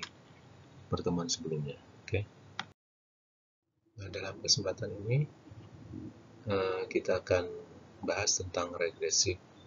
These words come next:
logistik peubah jamak ya. Kalau sebelumnya kan peubahnya tunggal ya, X-nya penjelasnya.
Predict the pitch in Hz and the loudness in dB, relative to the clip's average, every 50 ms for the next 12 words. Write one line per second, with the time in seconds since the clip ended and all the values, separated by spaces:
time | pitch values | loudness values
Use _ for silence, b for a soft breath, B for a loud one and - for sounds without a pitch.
0 | - - - - - - - - 107 101 92 - 92 - - - - 90 - - | -20 -20 -20 -20 -20 -4 4 6 6 6 6 4 0 -2 -2 0 -2 -4 -4 -4
1 | - - - - - - - - - - - - - - - - - 104 98 92 | -18 -20 -20 -20 -20 -20 -20 -20 -20 -20 -20 -20 -20 -20 -20 4 8 10 10 10
2 | 85 92 82 80 - - - - 90 80 85 - - - - - 92 90 90 - | 8 4 2 0 -4 -2 4 4 4 6 4 2 0 -2 -8 -6 -6 -6 -6 -8
3 | - - - - - - - - - - - 95 90 87 - - - 90 95 98 | -14 -20 -20 -20 -20 -20 -20 -20 -14 0 4 4 4 4 2 0 2 2 2 2
4 | 98 95 95 - 98 101 110 110 - 117 110 110 110 110 - - - - - - | 2 -2 -6 0 0 0 0 2 -2 -2 -2 -2 -4 -6 -8 -12 -20 -20 -20 -20
5 | - - - - - - - - - - 104 87 87 90 87 82 - - - - | -20 -20 -20 -20 -18 -16 -16 -16 4 6 6 8 8 6 4 4 0 -2 -2 0
6 | 95 95 95 98 98 - - - - - - - - - - - - 92 87 87 | 0 0 -2 -4 -8 -12 -14 -18 -18 -20 -20 -20 -20 -20 -6 2 4 6 8 8
7 | 87 85 82 80 85 - - - - - - - - 82 - - 85 82 82 80 | 8 6 6 4 0 0 0 0 0 0 0 0 0 2 2 4 4 4 4 2
8 | 80 80 - 156 113 | 4 6 4 4 4